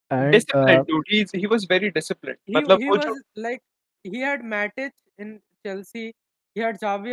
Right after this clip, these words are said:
Speaker 3: Alonso in Real Madrid। That's the kind of player Højbjerg, he hoped Højbjerg would be for Spurs, and he was to, like, मतलब
Speaker 2: For a, for,
Speaker 1: Let us
Speaker 2: for, for four
Speaker 1: Yeah।
Speaker 2: months, for four months,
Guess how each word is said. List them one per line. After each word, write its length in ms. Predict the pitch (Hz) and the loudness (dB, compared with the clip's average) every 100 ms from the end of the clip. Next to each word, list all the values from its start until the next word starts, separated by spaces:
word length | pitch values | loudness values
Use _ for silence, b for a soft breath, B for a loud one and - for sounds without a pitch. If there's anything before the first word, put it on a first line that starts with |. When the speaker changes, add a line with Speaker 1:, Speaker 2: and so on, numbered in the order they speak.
| 233 | -6
Speaker 3:
Alonso 640 | 214 214 214 202 233 233 196 | -6 -8 -10 -10 -10 -10 -6
in 160 | 202 190 | -8 -6
Real 200 | 185 190 | -8 -8
Madrid। 440 | 196 196 190 196 190 - | -8 -14 -10 -12 -12 -8
That's 200 | 208 196 | -8 -8
the 80 | 240 | -10
kind 240 | 220 220 | -8 -10
of 80 | 226 - | -14 -12
player 140 | 220 190 | -10 -8
Højbjerg, 400 | 180 185 208 208 - _ _ _ | -10 -8 -8 -10 -16 _ _ _
he 60 | 214 | -10
hoped 300 | 185 208 196 | -8 -10 -8
Højbjerg 400 | 190 185 208 185 | -8 -8 -10 -12
would 160 | 180 | -14
be 80 | 208 - | -16 -16
for 100 | 214 | -18
Spurs, 260 | _ 240 254 262 | _ -12 -8 -8
and 80 | 262 | -8
he 40 | |
was 400 | 285 247 240 180 _ | -8 -4 -4 -4 _
to, 120 | 233 214 - 180 | -12 -12 -12 -12
like, 120 | 185 - _ _ _ | -12 -14 _ _ _
मतलब 640 | 180 - _ _ 170 185 175 _ _ _ _ | -20 -20 _ _ -20 -16 -16 _ _ _ _
Speaker 2:
For 140 | 202 185 | 6 8
a, 100 | 196 190 | 10 8
for, 80 | 143 147 | 6 4
Speaker 1:
Let 160 | 160 | 6
us 100 | 185 - | 2 0
Speaker 2:
for, 420 | 220 - - 247 | -4 -2 4 4
for 40 | - | 4
four 100 | 233 | 4
Speaker 1:
Yeah। 40 | 208 | 6
Speaker 2:
months, 240 | 165 - - | 6 4 -6
for 100 | 190 - | -6 4
four 160 | 208 | 4
months, 420 | 220 202 247 - | 6 6 4 -4